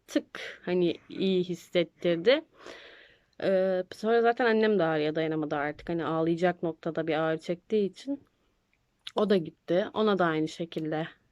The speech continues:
e, hiçbir test yapılmadan bana verdiği serumların aynısını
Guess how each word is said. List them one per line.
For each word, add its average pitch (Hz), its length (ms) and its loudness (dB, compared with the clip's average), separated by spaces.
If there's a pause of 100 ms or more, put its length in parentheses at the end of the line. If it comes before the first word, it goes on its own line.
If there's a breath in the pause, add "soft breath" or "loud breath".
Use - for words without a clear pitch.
(160)
e, 180 240 -4
hiçbir 185 280 -4
test 190 320 -2
yapılmadan 180 640 -2 (640 loud breath)
bana 240 260 4
verdiği 185 340 2
serumların 185 480 2
aynısını 180 680 -2